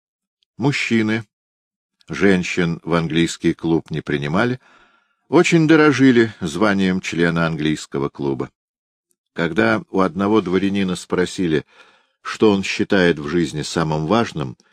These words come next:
тот ответил: «Получить повышение по службе, выгодно жениться и стать действительным членом английского клуба». Иным претендентам на членство приходилось ждать по десять-пятнадцать лет.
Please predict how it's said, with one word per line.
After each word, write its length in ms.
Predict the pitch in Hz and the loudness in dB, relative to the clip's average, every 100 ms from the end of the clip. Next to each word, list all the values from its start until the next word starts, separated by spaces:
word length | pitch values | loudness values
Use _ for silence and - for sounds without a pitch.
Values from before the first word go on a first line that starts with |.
| _ | _
тот 200 | - 98 | -4 0
ответил: 640 | 98 90 82 69 - 67 64 _ _ _ - | 0 0 0 0 0 -8 -8 _ _ _ -4
«Получить 540 | 87 87 - 131 131 | 0 2 2 2 2
повышение 680 | 117 101 95 120 123 110 95 | 4 2 2 2 2 2 0
по 140 | 98 | -2
службе, 580 | 92 117 131 87 73 65 _ _ _ - | -2 0 0 0 -2 -2 _ _ _ -8
выгодно 540 | 78 120 123 110 113 | 2 4 4 2 2
жениться 760 | 95 101 123 120 - 80 69 65 | 2 2 2 -2 -6 -4 -2 -2
и 140 | 67 | -4
стать 400 | - - 107 98 | -6 0 0 2
действительным 800 | 85 85 - 98 117 113 104 104 | -2 -4 -2 0 2 0 -2 -4
членом 560 | - 87 104 101 98 - | -4 0 0 0 -4 -4
английского 760 | 92 85 82 92 - - 85 | -4 -2 -2 -2 -4 -6 -4
клуба». 440 | - 82 76 65 60 _ _ _ _ _ _ _ _ _ _ | -4 -2 -2 -4 -12 _ _ _ _ _ _ _ _ _ _
Иным 300 | 90 135 175 | -2 2 4
претендентам 760 | 143 120 107 98 135 147 135 123 | 4 2 2 4 2 2 0 -2
на 120 | 117 | -2
членство 580 | - 101 101 98 - 90 | -2 0 0 -2 -4 -2
приходилось 680 | 80 - 80 76 110 107 - | -2 -2 -2 0 0 0 -4
ждать 400 | 76 64 85 95 - | -8 -4 -2 -2 -2
по 140 | 78 | -4
десять-пятнадцать 1300 | 62 90 110 - - - - 76 71 69 - 82 - | 0 2 2 -2 -6 -4 -4 -4 -6 -6 -8 -10 -6
лет. 480 | 67 62 - - | -6 -6 -10 -20